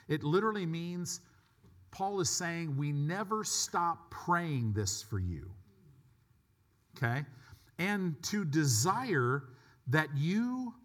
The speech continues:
might be filled with the knowledge of his will in all wisdom." He never stopped praying that these Christians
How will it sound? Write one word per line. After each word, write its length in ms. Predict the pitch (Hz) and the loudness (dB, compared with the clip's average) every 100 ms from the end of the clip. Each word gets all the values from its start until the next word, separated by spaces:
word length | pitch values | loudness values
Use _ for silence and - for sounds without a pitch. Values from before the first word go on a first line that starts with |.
| - | -2
might 480 | 165 190 196 147 123 | 2 2 0 -6 -4
be 240 | 180 165 | -2 -2
filled 840 | - - 220 240 170 135 139 131 - - - _ | -4 -6 -2 0 2 2 -2 -4 -10 -18 -20 _
with 320 | 127 160 160 | 0 0 0
the 100 | 143 | 0
knowledge 800 | 127 131 156 185 214 220 214 156 - 160 | 2 2 2 2 2 0 -2 -4 -8 -4
of 240 | 190 151 127 | -4 -4 -2
his 480 | 175 170 156 - - | 2 2 2 -2 -6
will 760 | 127 123 180 185 131 123 127 - - _ _ | -4 2 2 2 -2 -4 -6 -12 -20 _ _
in 320 | 131 135 135 - | -4 -2 -2 -6
all 720 | 127 151 160 170 170 160 - - | -8 -6 -6 -6 -8 -10 -16 -8
wisdom." 680 | 117 147 156 107 95 90 69 71 - _ _ _ _ _ _ _ _ _ _ | -2 0 0 0 -2 -6 -8 -16 -20 _ _ _ _ _ _ _ _ _ _
He 140 | - 131 | -2 0
never 460 | 131 160 190 208 | 2 0 0 -2
stopped 560 | - - 196 175 165 - | -2 -4 -2 -2 -4 -12
praying 680 | - 170 175 143 110 113 110 - - - | -10 -6 -4 -2 -2 -2 -4 -10 -20 -4
that 240 | 120 87 | -4 -2
these 320 | 107 156 156 - | -2 0 -2 -4
Christians 1000 | - - 190 - - - 113 101 95 | -6 -4 -4 -2 -6 -4 -2 -2 -4